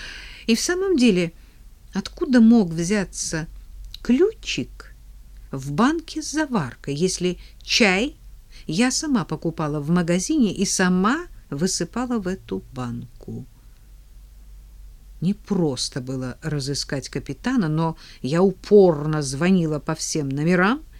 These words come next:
и, наконец, мои усилия увенчались успехом. «Пан капитан, я обнаружила в чае нечто очень напоминающее маленький ключик»,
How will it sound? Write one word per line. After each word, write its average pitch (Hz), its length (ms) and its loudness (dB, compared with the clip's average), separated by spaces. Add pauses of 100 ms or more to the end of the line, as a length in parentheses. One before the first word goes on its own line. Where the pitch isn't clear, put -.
(240)
и, 170 100 0
наконец, 170 500 0
мои 143 180 -2
усилия 220 500 -4
увенчались 147 1040 -8 (180)
успехом. - 640 -12 (1300)
«Пан 349 160 -8
капитан, 160 720 -8 (840)
я 240 200 0
обнаружила 269 520 0
в - 80 -8
чае 311 360 2
нечто 285 880 2
очень 262 360 0
напоминающее 233 840 4
маленький 320 680 0 (200)
ключик», 233 640 2